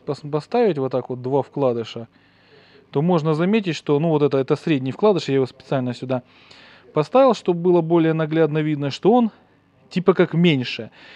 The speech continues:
И вот этот вот вкладыш второй, вот он, он не сидит в постели, он побитый весь,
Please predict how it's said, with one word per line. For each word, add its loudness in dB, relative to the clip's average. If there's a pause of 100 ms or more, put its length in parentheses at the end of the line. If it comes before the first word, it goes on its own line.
(220)
И 0
вот 6
этот 4
вот 0
вкладыш 2
второй, 2 (360)
вот 2
он, 0
он 0
не 0
сидит -4
в -20
постели, -2
он 0
побитый 0
весь, -8